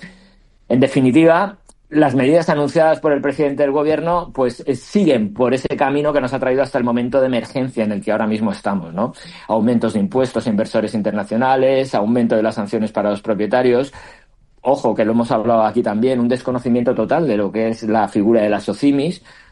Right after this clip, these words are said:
o planes, eh, que no pondrán vivienda de manera efectiva al servicio de la ciudadanía, pues hasta dentro de tres o cuatro años como mínimo, como sucedía con las medidas del Partido Popular, ¿no?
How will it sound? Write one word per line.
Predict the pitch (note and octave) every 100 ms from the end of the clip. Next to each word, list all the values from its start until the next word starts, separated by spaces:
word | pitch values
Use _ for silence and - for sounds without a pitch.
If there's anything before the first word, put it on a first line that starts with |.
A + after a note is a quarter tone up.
| _ A2+
o | A2+
planes, | D3 C#3+ D3+ G3+ - A#2+
eh, | C3 B2 A#2 A2+ G#2+
que | B2 G#2+
no | C3
pondrán | B2+ C3+ C3 C3+ C3 C3
vivienda | B2+ C3+ C#3+ B2
de | A2
manera | G#2+ A#2 A#2+
efectiva | A#2+ - C#3+ D3
al | D3
servicio | C3+ G2+ B2 B2+ A#2+
de | A#2
la |
ciudadanía, | G#2+ A#2+ B2 A#2+ B2 C3+ E3+ - - D#3 -
pues | A#2+
hasta | A#2 - G#2+
dentro | A2+ C3
de | B2+
tres | B2 B2+
o |
cuatro | A#2+ G#2+ A2+
años | A#2 C3
como | C3+ A2
mínimo, | G#2+ G#2+ G#2 F2
como | G2+
sucedía | G2 F2+ G2+ G#2
con | G#2+
las | G#2
medidas | G2+ G#2 G2+
del |
Partido | G2+ G2+ A2+
Popular, | E2+ E2 F2 E2+ D#2+
¿no? | G#2+